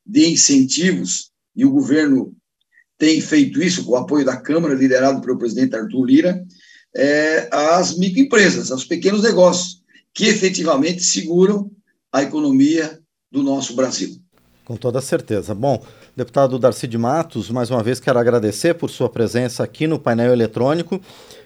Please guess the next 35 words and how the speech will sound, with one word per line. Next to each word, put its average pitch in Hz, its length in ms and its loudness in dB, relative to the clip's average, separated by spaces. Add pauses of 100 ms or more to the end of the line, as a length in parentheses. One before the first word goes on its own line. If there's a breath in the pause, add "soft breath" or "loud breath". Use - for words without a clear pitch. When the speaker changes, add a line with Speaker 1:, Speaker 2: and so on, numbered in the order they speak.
(120 loud breath)
Speaker 2:
e 120 100 -8
também 131 340 0
quero 139 440 0
desejar 113 420 0
sucesso 127 460 -4
ao 127 40 -6
senhor 139 200 -4
na 160 120 -2
continuidade 147 760 -2
das 127 440 0 (380 soft breath)
negociações 135 760 -2
em 127 100 -4
torno 123 380 -2
do 117 120 -4
seu 127 240 -2
relatório, 123 640 0
que 135 400 -6 (320 soft breath)
em 131 100 -4
algumas 123 420 0
semanas 123 560 -2
deve 117 180 0
ser - 120 -6
analisado, 117 580 -2
então, 120 360 -2 (360 soft breath)
pelo 120 260 2
plenário 117 500 0
da 110 140 -2
Câmara. 95 400 -6
Por 135 120 -4
enquanto, 139 440 -2
agradeço, 135 600 2
então, 151 360 -2
pela 143 220 -2
participação 143 720 -6
para 156 300 0